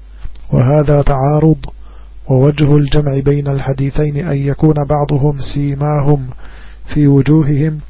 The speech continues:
وبعضهم سيماهم في رقابهم، وقد جاء في حديث جابر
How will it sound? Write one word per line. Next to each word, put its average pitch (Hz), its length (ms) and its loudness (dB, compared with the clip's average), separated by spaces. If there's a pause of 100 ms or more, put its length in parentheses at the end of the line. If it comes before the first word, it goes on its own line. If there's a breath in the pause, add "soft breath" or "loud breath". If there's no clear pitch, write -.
(140)
وبعضهم 143 640 -2 (120)
سيماهم 143 520 -4
في 143 240 -2
رقابهم، 139 760 0 (600 loud breath)
وقد 139 200 0
جاء 147 440 2 (100)
في 135 140 -4
حديث 143 380 -2
جابر 147 560 0